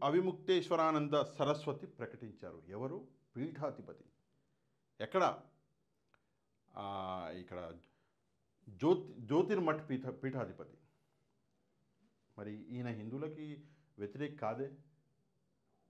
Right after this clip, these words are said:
ఈయనని మించిన హిందూ ఎవరుంటారు? ఈయన కూడా వెళ్ళట్లేదు. ఓకే, ఈ కార్యక్రమానికి, ఆ, వచ్చేందుకు పూరి గోవర్ధన మఠం పీఠాధిపతి నిశ్-, నిశ్చలానంద సరస్వతి నిరాకరించ-,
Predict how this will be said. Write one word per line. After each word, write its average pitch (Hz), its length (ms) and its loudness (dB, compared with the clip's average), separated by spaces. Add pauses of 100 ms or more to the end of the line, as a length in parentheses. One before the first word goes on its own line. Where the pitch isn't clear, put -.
(120)
ఈయనని 151 280 2
మించిన 143 260 -2
హిందూ 151 260 -2
ఎవరుంటారు? 139 480 -2 (580)
ఈయన 131 140 0
కూడా 131 160 0
వెళ్ళట్లేదు. 110 440 -4 (800)
ఓకే, 110 200 -6 (720)
ఈ 214 100 0
కార్యక్రమానికి, 196 1000 8 (500)
ఆ, 120 60 0 (640)
వచ్చేందుకు 175 640 8
పూరి 202 680 0 (400)
గోవర్ధన 180 520 12
మఠం 151 540 2
పీఠాధిపతి 143 800 4 (300)
నిశ్-, 156 360 -2
నిశ్చలానంద 180 640 6
సరస్వతి 156 640 2
నిరాకరించ-, 123 1040 4